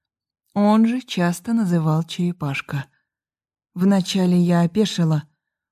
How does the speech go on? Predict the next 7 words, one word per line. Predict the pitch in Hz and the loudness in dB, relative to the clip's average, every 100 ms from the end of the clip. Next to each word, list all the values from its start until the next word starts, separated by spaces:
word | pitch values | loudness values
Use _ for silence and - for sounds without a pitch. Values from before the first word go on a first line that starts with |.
| _ | _
Он | 269 247 | -2 2
объяснил: | 226 190 185 - 165 151 151 _ _ _ _ _ _ | 2 0 -2 0 0 0 -4 _ _ _ _ _ _
«Похоже, | 208 190 226 214 208 | -4 -2 0 0 0
ты | 202 208 208 | 0 2 4
никому | 196 190 185 185 | 2 2 0 2
не | 185 180 | 4 2
веришь. | 208 214 143 - | 2 0 -2 -6